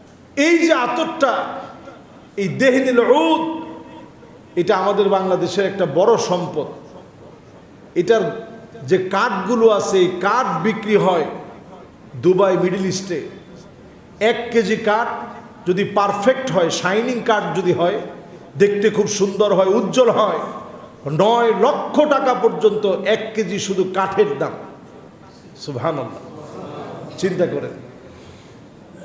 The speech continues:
তো এই যে আতরটার কথা বলছি, এটা বলতেছিলাম মুসআব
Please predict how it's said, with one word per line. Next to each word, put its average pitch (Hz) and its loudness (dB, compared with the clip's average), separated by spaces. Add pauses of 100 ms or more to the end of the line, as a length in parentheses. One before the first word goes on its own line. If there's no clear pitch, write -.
(240)
তো 202 -4 (120)
এই 320 6
যে 320 4
আতরটার 247 2
কথা 226 2
বলছি, 185 -2 (960)
এটা 190 2
বলতেছিলাম 208 4
মুসআব 190 0